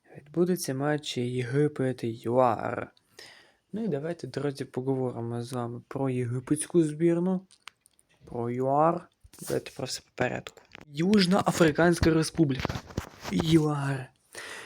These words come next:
знаходиться на першій позиції. В принципі, як і Єгипет. Команди розділяють по три очка. В обох команд однакова різниця по плюс один. Обидві команди здобули асинхронні перемоги два один. юар обіграла команда Анголу.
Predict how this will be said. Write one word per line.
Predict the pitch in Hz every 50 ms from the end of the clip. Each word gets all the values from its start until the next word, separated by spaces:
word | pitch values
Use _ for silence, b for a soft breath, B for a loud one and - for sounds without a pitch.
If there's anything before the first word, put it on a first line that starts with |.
| B B
знаходиться | - 156 147 156 147 - - 151 151 147 156 156 156 170
на | 156 139
першій | - 139 131 135
позиції. | - 143 139 135 - 131 123 - - - - - - _ _ _ _ _ _ _ _ _ B B B B B B
В | - -
принципі, | - - 247 269 262 240 - 269
як | 262 240
і | 254
Єгипет. | 262 269 262 247 185 - - - - - - _ _ _ _ _ - -
Команди | - 196 202 208 190 180 170
розділяють | 170 165 156 165 165 165 151 139 139
по | -
три | - - 139 135 135
очка. | 131 - - - 175 170 170 180 190 190 190 _ _ _ _ _ _ -
В | 156
обох | 147 151 156 151
команд | - 147 139 139 135 127 131
однакова | 135 135 135 131 123 - 123 123 127
різниця | 127 127 123 123 127 139 151 147 156
по | - 156
плюс | 147 - 151 143 -
один. | 147 147 143 139 143 143 139 139 B B B B B B B B B B B B B B - -
Обидві | 127 127 147 160 156 156
команди | 143 - 143 139 143 135 131 123 127
здобули | 123 123 131 131 135 131 131 127
асинхронні | 123 123 - 139 135 135 139 139 135 127 123
перемоги | - - 123 127 127 127 127 123 120 120 117 120
два | 123 127 123
один. | 120 123 120 127 131 139 143 147 151 160 160 160 _ _ _ _ _ _ _ _ _ -
юар | 131 123 120 117 117 113 120 131 139
обіграла | 143 143 139 139 139 143 135 135 135 135
команда | 131 - 135 135 131 131 127 135 131
Анголу. | 131 131 131 127 131 131 127 127 127 127 131